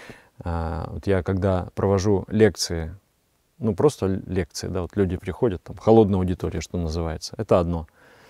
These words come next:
Когда я встречаюсь с, с подписчиками уроков медитации, вообще другое.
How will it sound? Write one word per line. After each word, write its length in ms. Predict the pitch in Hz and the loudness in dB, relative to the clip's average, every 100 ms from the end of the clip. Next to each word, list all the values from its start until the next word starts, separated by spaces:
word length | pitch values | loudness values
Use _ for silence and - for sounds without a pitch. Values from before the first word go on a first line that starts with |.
| - _ _ | -20 _ _
Когда 320 | - 104 120 131 | 0 4 6 8
я 120 | 120 | 6
встречаюсь 540 | - 120 139 127 107 | 2 0 6 6 6
с, 200 | - - | 0 0
с 280 | 98 92 85 | 0 0 0
подписчиками 800 | - 98 208 - 123 98 85 80 85 | -2 4 2 4 0 0 0 -4 0
уроков 340 | 104 98 - | 2 2 -2
медитации, 460 | 101 87 87 - 87 | -4 -2 -4 -4 -6
вообще 300 | 82 - 110 | -6 -2 -2
другое. 480 | 92 90 80 82 | -2 -4 -6 -8